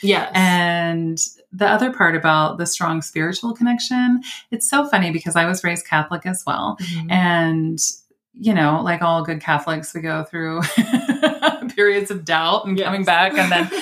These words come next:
Speaker 1: <laughs>
Speaker 2: sometimes leaving and all this stuff. And, um, I don't necessarily identify as a, I don't identify as a Catholic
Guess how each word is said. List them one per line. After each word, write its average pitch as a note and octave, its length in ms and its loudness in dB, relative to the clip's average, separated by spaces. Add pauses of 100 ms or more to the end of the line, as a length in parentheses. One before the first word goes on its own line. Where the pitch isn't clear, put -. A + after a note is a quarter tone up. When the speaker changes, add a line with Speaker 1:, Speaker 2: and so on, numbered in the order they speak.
Speaker 1:
<laughs> - 160 -18
Speaker 2:
sometimes A3 440 2
leaving G#3 540 2
and G3 100 0
all F#3+ 120 2
this G3+ 160 -2
stuff. F#3 260 0
And, F3+ 200 -2 (360)
um, E3 520 2 (220)
I G3 300 4 (160)
don't F#3+ 220 0
necessarily D#3+ 400 -2
identify D3+ 420 -2
as D#3 160 -6
a, - 40 -18 (140)
I G3+ 120 4
don't - 280 -2
identify - 440 -8
as - 100 -8
a - 60 -10
Catholic - 520 -14